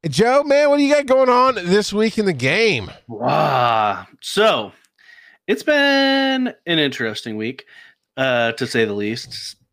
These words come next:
Speaker 2: But did get a couple of Darkrai, got a, a, a couple more costumed Pokemon, uh, the Sableye with the Litwick
Speaker 1: Mm-hmm.
Speaker 2: hat, another Gengar.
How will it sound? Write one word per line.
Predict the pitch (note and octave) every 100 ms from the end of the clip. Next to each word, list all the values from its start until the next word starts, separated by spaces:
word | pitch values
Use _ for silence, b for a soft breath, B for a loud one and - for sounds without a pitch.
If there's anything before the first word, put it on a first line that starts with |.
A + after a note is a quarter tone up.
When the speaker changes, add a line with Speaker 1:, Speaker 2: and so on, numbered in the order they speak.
| _
Speaker 2:
But | A#3 D3 - - - _ b b b
did | C#3 F3+
get | G#3+ G#3
a |
couple | G3+ G#3 G#3 G#3+
of |
Darkrai, | G3 D3 - C#3+ C3 C3 C#3
got | C#3
a, | C#3+ C3 C3 B2+ B2 B2 A#2+ C3+ C#3+
a, |
a | B2+
couple | E3 D#3 E3+
more | D#3+ D3 C#3+
costumed | C#3 D#3 C#3+ - D3 C3+ B2+
Pokemon, | - B2+ C3 C3 B2 C3 D3 C#3 C#3
uh, | B2 A#2
the | A2 A2 A2+ - B B B
Sableye | - - D#3 D3+ C#3 C3+ C3 C3+ C#3
with | C3+ C3+
the | C3 B2+ B2 B2 A#2+ B B B2+
Litwick | C3+ C3+ C3+ - - - B G2+
Speaker 1:
Mm-hmm. |
Speaker 2:
hat, | G#2+ A2 C#3 C#3 C#3+
another | C3 C3+ C3+ C3+
Gengar. | B2+ C3+ C3+ C3+ C3 B2+ B2+ C3+